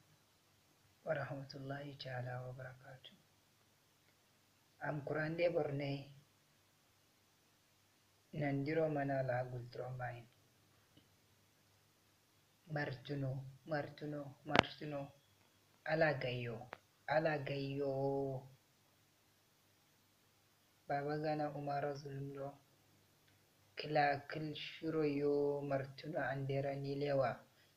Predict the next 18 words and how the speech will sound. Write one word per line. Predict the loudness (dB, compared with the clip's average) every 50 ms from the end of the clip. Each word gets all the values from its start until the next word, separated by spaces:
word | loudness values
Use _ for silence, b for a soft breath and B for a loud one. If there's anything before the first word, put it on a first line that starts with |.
| -10
Lardin | -4 0 4 6 6 6 6 2 0 -2 0 2
de | 2 2 2
Borno | 2 0 0 0 0 -2
yero | -2 -2 -2 -2 -2 -4 -6 -6
sutu. | -8 -10 -8 -6 -6 -6 -6 -6 -6 -6 -4 -2 -2 -4 -4 -6 -10 -18 -20 _ _ _ _ _ _ _ -20 _ _ _ _ -20 _ _ _ _ _ _ -20 _ _ _ _ _ _ _ _ _ _ _ _ _ _ _ _ _ _ -2
Wanden | 2 2 2 4 4 4 4 6 6
jes | 6 6 4 4
nui, | -2 -2 2 2 2 2 2 0 -4 -8 -12 -20 _ _ _ _ -8
leira | -2 0 2 4 6 6 8 10 10 10
wajin | 10 10 10 6 6 4 0 0 0 0 0 2
de | 2 4 4 4 2 2 0 -2 -4 -8 -12 -20 _ _ _ _ _ -10
am | -8 -8 -6 -6
Quran | -2 0 0 0 2 2
de | 2 2
Borno | 4 2 0 2 2 0
ye. | 0 -2 -4 -6 -12 -20 -20 _ -20 _ _ _ -20 -20 _ _ _ _ _ 2
Am | 4 4 4 4 2
donyi. | 2 2 4 4 2 0 -2 -4 -8